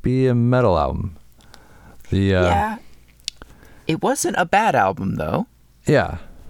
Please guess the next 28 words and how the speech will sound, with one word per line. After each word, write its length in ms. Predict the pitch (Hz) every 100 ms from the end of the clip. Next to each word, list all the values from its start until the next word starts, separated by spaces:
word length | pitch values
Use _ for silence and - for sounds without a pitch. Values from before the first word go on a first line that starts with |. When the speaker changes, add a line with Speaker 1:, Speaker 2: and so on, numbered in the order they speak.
| - - -
Speaker 2:
I 160 | - 359
enjoyed 440 | 330 185 101 101
it. 200 | 123 - - - - - - - - - - - -
Speaker 1:
Yeah, 80 | 185
Speaker 2:
It 20 |
Speaker 1:
it 20 |
was 60 | 226
Speaker 2:
was 120 | 202
like 140 | 185
synthwave, 720 | - - 220 - 123 98 90 -
synth 480 | - 185 190 - -
dark, 520 | 165 175 175 - - - _ _ - - -
ambient. 720 | 151 175 160 170 165 - -
Speaker 1:
Yeah, 540 | - 143 110 95 90 98
like 220 | 110 95
ambient, 560 | 95 98 101 104 101 - - - - - - - -
something. 520 | - - 98 98 98 - - - -
I 100 | 101
don't 200 | 98 87
know 200 | 92 85
the 60 | 82
exact 680 | 82 80 80 80 - -
classification. 960 | - 92 87 - 90 - 87 - 90 95 - - - - - _ _ _ _ _ - -
Speaker 2:
There 120 | 113
wasn't 380 | 120 220 240 208
any 220 | 160 165
distorted 640 | 135 107 - - 143 156 151 - -
guitars, 760 | - - 123 110 113 120 -